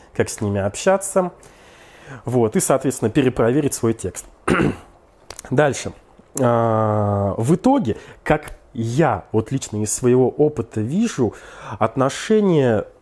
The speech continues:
ну вот ты блокнотик вот это написала, да, отношения могут, м, варьироваться на несколько группировок. Первое — это дружба.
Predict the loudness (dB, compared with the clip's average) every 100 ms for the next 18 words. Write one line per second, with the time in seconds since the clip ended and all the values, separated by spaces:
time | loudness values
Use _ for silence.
0 | -20 -16 -2 2 2 0 -2 0 2 0
1 | 2 -2 -2 -4 -2 -2 -2 0 2 2
2 | 2 2 0 -2 -6 -18 -20 -20 -16 -14
3 | -16 _ -4 0 -2 2 2 4 2 2
4 | 2 2 2 0 -2 -6 -6 -4 -8 -12
5 | _ _ _ _ _ -20 -8 -2 0 0
6 | 2 2 2 2 0 -2 0 0 0 0
7 | -2 -6 -10 -14 _ _ _ _ _ 0
8 | 2 2 -4 -2 -4 0 2 2 0 -10
9 | -20 -20 -20 -20 -20 -20 -20 -20 -8 2
10 | 2 4 0 -2 -2 -10 -16 _ 0 0
11 | 2 -2 -2 -10 -2 2 2 0 -4 -6